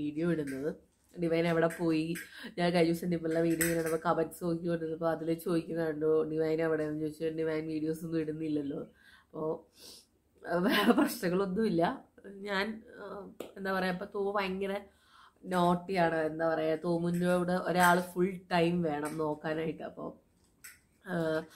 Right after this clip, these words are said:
പിന്നെ പാച്ചു കൂടെ ഉള്ളതുകൊണ്ട് എല്ലാവരും totally ബിസിയാണ്. എന്താ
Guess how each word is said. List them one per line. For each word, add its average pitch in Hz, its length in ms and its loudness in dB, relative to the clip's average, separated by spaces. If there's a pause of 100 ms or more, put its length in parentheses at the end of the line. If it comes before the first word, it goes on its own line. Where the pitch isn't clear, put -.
(180)
പിന്നെ 190 240 0
പാച്ചു 196 280 6
കൂടെ 185 220 4
ഉള്ളതുകൊണ്ട് 165 340 6 (340)
എല്ലാവരും 226 500 6
totally 180 300 2 (100)
ബിസിയാണ്. 170 540 -2 (840)
എന്താ 185 120 -4